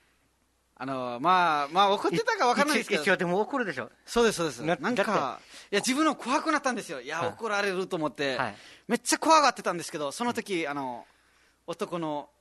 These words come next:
Speaker 1: あの、いや、あの、男の人
Speaker 2: うん。
Speaker 1: から、あの、「あんたラムちゃんですよね。コクジャミインディアンに、あの、コクジャミプラスに出てますよね。
Speaker 2: <laughs>
Speaker 1: 見てますよ」って言われて、
Speaker 2: うん。
Speaker 1: ハッとしました。
Speaker 2: あ、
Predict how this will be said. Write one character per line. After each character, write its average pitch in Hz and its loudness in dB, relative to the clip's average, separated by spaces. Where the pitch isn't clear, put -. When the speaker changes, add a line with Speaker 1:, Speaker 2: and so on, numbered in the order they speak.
Speaker 1:
あ 143 -6
の、 123 -10
い 139 -8
や、 123 -8
あ 131 -10
の、 120 -12
男 135 -6
の 127 -8
人 139 -4
Speaker 2:
う 151 -10
ん。 110 -12
Speaker 1:
か 151 -6
ら、 160 2
あ 127 -2
の、 117 -10
「あ 160 -12
ん 151 -16
た 127 -10
ラ 147 -2
ム 165 -4
ち - -8
ゃ 208 -4
ん 214 -4
で 202 -4
す - -8
よ 143 -2
ね。 123 -8
コ - -12
ク 226 -6
ジ 208 0
ャ 214 2
ミ 196 0
イ 180 0
ン 190 -2
デ 170 -2
ィ 165 0
ア 151 -2
ン 139 -10
に、 143 -6
あ 151 -2
の、 151 -2
コ 165 -8
ク 202 -4
ジ 180 2
ャ 190 4
ミ 180 -2
プ 160 -6
ラ 196 4
ス 185 -10
に 156 -6
出 175 -2
て 254 -4
ま 285 -2
す - -6
よ 151 -2
ね。 139 -6
Speaker 2:
<laughs> - -14
Speaker 1:
見 185 0
て 302 4
ま 302 8
す 214 0
よ」 185 8
っ - -18
て 190 0
言 165 4
わ 170 8
れ 151 -4
て、 139 -2
Speaker 2:
う 175 -2
ん。 120 -4
Speaker 1:
ハ - 2
ッ 285 -2
と 339 0
し 285 -2
ま 294 2
し - -6
た。 - -2
Speaker 2:
あ、 - -8